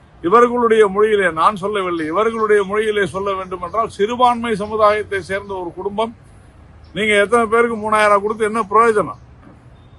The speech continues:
ஒரு கோடி ரூபாய் வழங்க வேண்டும். அரசு நிதியிலிருந்து கூட நான் சொல்லல. நீங்கள் வழங்கிவிட்டு இதற்கு காரணமானவருடைய சொத்துக்களை பறிமுதல் செய்யுங்கள்.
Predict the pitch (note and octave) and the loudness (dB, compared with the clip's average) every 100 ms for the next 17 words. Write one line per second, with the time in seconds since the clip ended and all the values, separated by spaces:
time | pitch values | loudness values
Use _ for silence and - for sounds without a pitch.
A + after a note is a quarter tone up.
0 | - D3 G#3 A3 A#3+ A3 G3+ A3 A#3+ A#3+ | -12 -4 -4 2 4 6 4 2 2 2
1 | F#3+ F#3+ A#3+ A#3 G#3 G3 A#3+ B3 C#3+ G#3 | 2 2 2 -2 -4 -2 -4 -2 0 2
2 | A3+ B3+ A#3+ A#3 A#3 A3+ A3+ A#3 A#3 G#3+ | 0 -2 -4 -6 -6 -8 -4 -2 -2 -2
3 | F3 G3+ A3 D3+ - - - - - - | -6 -6 -4 -6 -8 -20 -20 -20 -20 -14
4 | C#3+ G#3 G3+ F3+ E3 A3 A#3+ A#3 G#3+ F#3 | -8 -4 -2 0 2 2 0 -2 -2 0
5 | G#3+ A#3+ G3 G#3 F#3 F#3 - F3+ A#3+ B3 | -2 0 -2 -4 -6 -12 -2 4 4 4
6 | A3+ G#3+ G#3 G#3 F#3+ G3+ A#3 - A3+ D4 | 0 -2 0 -2 -2 2 2 2 -4 -2
7 | B3+ C4 B3 G#3 B3+ C#4 B3+ B3 F#3 A#3 | -4 2 2 2 -2 -2 -2 -2 -2 -4
8 | A3 F#3+ | -4 -6